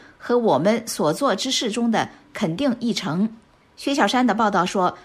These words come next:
军事专家认为，随着伊朗构成的安全威胁不断提升，以及美国的目光转向印太、中东国家可能会及时调整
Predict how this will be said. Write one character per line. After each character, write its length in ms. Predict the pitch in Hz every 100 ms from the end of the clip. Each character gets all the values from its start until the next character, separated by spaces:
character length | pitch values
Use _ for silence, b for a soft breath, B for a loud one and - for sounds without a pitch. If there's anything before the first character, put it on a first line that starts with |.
| B
军 200 | - 320
事 120 | 330
专 160 | 240 254
家 140 | 262
认 160 | 254 170
为， 260 | 143 254 -
随 200 | - 208
着 200 | 220 -
伊 160 | 143 190
朗 260 | 151 139
构 180 | 226 240
成 200 | 220 202
的 80 | -
安 160 | - 269
全 220 | 254 202
威 160 | 277
胁 360 | 285 180 127 -
不 80 | -
断 200 | 247 214
提 200 | - 170
升， 260 | 196 247 247 B B -
以 100 | 190
及 140 | 254
美 180 | 220 147
国 160 | 214
的 80 | 208
目 180 | 220 254
光 360 | 220 226 233 226
转 240 | 214 143
向 220 | 240 208
印 200 | 247 262
太、 280 | 220 202 - B B -
中 160 | 311
东 160 | 302 311
国 140 | 208 175
家 180 | 208
可 160 | - 196
能 140 | 160
会 160 | 196 180
及 200 | 170 226
时 140 | 233
调 320 | 226 - 139 226
整 220 | 190